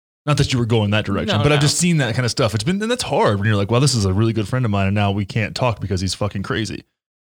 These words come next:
Speaker 1: Um, uh, which is a real thing that can happen. But it was more saying, "I know where this is going, and I've already decided before I met you that that's not what I wanted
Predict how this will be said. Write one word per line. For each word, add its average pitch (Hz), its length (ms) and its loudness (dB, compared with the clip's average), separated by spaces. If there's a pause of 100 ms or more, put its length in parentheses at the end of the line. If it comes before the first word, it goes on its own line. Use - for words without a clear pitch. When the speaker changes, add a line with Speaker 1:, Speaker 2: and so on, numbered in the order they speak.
(140)
Speaker 1:
Um, 98 760 2 (500)
uh, 110 380 0 (140)
which 117 240 0
is 113 120 2
a 110 300 -2
real 113 300 4
thing 110 180 0
that 95 100 0
can 95 120 -2
happen. 107 420 -4 (800)
But - 100 -8
it 139 40 0
was 131 160 2
more 147 220 4
saying, 110 420 0 (800)
"I 131 140 2
know 147 180 4
where 131 120 2
this 123 180 0
is 107 100 0
going, 131 560 0
and 113 340 0
I've 104 280 0
already 120 320 2
decided 110 440 0
before 104 240 -2
I 98 40 0
met 98 240 -2
you 120 60 0
that 107 120 -4
that's 107 180 -2
not 85 140 -4
what 98 140 -2
I 98 60 -2
wanted 95 640 -4